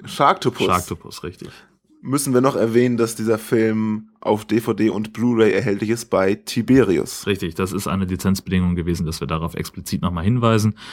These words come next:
Speaker 2: Wir hatten das in die Shownotes geschrieben, ähm, aber haben eigentlich vereinbart, dass es hier im Podcast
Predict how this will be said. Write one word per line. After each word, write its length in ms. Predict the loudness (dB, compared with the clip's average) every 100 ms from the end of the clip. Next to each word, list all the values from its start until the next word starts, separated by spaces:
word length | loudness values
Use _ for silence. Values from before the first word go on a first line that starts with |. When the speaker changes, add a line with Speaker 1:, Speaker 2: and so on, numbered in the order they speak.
| -14 -2
Speaker 2:
Wir 100 | 0
hatten 100 | 2
das 140 | 2
in 80 | 0
die 80 | 0
Shownotes 500 | 4 4 4 2 -2
geschrieben, 460 | -6 -4 -2 -4 -6 -20 -20 _
ähm, 280 | -6 -4 -4
aber 420 | -4 -2 -2 -4 _ _
haben 220 | -4 0 4
eigentlich 280 | 4 2
vereinbart, 440 | 0 -2 0 -2 -6
dass 140 | -8
es 120 | -8
hier 120 | -6 -8
im 80 |
Podcast 560 | -6 -10 -12 -16 -18 _